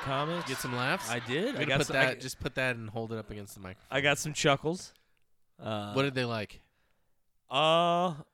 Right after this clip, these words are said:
Speaker 1: well, they always like the, the Catholic priest joke.
Speaker 2: Mm-hmm.
Speaker 1: Everybody, that's always a crowd pleaser. Uh, oh, I, I, uh, <laughs> I was like, "Have you ever ordered anything on Wish?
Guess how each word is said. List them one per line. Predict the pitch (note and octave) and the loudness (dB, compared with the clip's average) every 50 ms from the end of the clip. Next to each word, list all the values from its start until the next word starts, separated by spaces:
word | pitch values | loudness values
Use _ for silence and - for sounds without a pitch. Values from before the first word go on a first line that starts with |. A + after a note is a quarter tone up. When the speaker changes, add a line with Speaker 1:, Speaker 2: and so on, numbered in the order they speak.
| _ _ | _ _
Speaker 1:
well, | - F#3 F3+ F3 | -2 2 4 4
they | D#3+ D#3+ | 6 6
always | D#3 D#3+ D#3+ D3+ D3+ | 4 4 4 2 2
like | D3 C#3+ C#3 _ - | 0 -2 -2 _ -4
the, | B2+ A#2+ A2+ A2+ A2 G#2+ G#2+ | -2 -2 -2 -2 -4 -6 -6
the | A#2 G#2+ G#2 G#2 G2+ G#2+ _ | -8 -10 -10 -10 -14 -16 _
Catholic | - A#2 A2 G#2+ - A2+ A2 G2+ _ - | -6 -6 -6 -6 -6 -10 -12 -12 _ -10
priest | - A2+ G#2 G#2+ - - | -8 -6 -6 -6 -8 -8
joke. | - G#2+ G#2 A2 _ - - | -8 -8 -8 -8 _ -16 -14
Speaker 2:
Mm-hmm. | - A2+ G#2+ G2 G2+ G#2 - _ _ _ - | -12 -12 -10 -10 -12 -14 -16 _ _ _ -10
Speaker 1:
Everybody, | A2 G#2+ G#2 G#2 G#2 G2+ G2+ G2 | -8 -6 -6 -6 -4 -6 -6 -6
that's | G2+ A2 A2 - A#2 | -8 -8 -8 -4 -4
always | G#2 G#2 G2+ G#2 | -4 -4 -4 -8
a | G#2 | -10
crowd | - - G#2+ G2+ G#2 - | -8 -8 -8 -8 -8 -10
pleaser. | - A2 G#2 G2+ G#2 G#2+ G#2 - - | -8 -8 -8 -8 -8 -10 -10 -8 -8
Uh, | G2+ G#2+ G#2+ G2+ - - - - - _ _ | -6 -6 -6 -6 -8 -12 -20 -20 -20 _ _
oh, | - C#3 C#3+ C#3+ | 0 2 4 4
I, | C3 B2 A#2+ A#2+ | 6 4 2 2
I, | A#2 A2+ A#2 A#2 A#2+ A#2 | 0 0 -2 0 0 0
uh, | A2+ A2 A2 G#2+ G#2+ G#2 G2 - - | 0 0 0 -2 -2 -4 -6 -10 -18
<laughs> | _ - - | _ -10 -8
I | D3 B2 | -6 -6
was | G#2+ B2+ C3 A2+ - | -4 -4 -6 -4 -2
like, | C3+ A#2+ A2+ - - _ - - _ _ - | -2 -2 -2 -4 -8 _ -20 -20 _ _ -6
"Have | C3 C3 B2+ C3 | -6 -4 0 0
you | C3 C3 | 0 2
ever | B2 C3 C#3+ D#3 F3 F3 | 2 0 2 2 0 0
ordered | - C3+ C3+ C#3 C3+ C#3 C3+ C3 | 2 0 -2 0 0 -2 -4 -4
anything | A2 A2+ A#2 B2 B2+ - C#3 C3 B2 B2 | -6 -6 -6 -6 -6 -6 -6 -6 -4 -4
on | A#2+ A#2 A2 G#2 G2+ | -4 -4 -4 -4 -4
Wish? | G#2 G#2+ A2 A#2+ A#2+ - - - - - | -2 -2 -2 0 0 -2 -2 -2 -4 -8